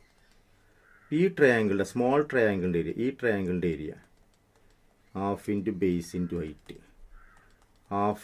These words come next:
into ഒന്ന് ബേസ് ആണ്, ഒന്ന് ഹൈറ്റ്. എട്ട് പോയിന്റ് പൂജ്യം ഒമ്പത്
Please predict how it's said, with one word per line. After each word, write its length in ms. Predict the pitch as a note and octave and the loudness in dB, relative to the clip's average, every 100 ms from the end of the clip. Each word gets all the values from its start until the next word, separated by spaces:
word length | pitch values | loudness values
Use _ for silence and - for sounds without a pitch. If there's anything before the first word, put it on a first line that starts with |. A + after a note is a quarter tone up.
| G2+ | -4
into 240 | F2+ E2+ - - _ _ _ _ _ _ _ _ _ _ _ _ _ _ - | -2 -4 -10 -18 _ _ _ _ _ _ _ _ _ _ _ _ _ _ -4
ഒന്ന് 160 | G#2+ C3+ | 2 2
ബേസ് 260 | C3+ A#2 G#2 | 4 2 2
ആണ്, 100 | A#2 A2 G2+ | -2 -2 0
ഒന്ന് 140 | F2 | 0
ഹൈറ്റ്. 320 | D#2 D2+ - - _ _ _ _ _ _ _ _ F2+ | -4 -8 -16 -18 _ _ _ _ _ _ _ _ -10
എട്ട് 240 | - - A2+ A2 | -6 0 0 2
പോയിന്റ് 300 | A#2 A#2 - G#2+ | -2 -2 -4 -4
പൂജ്യം 360 | G#2 G2+ A2 A2 | -2 0 2 2
ഒമ്പത് 260 | G2 G2+ | 2 2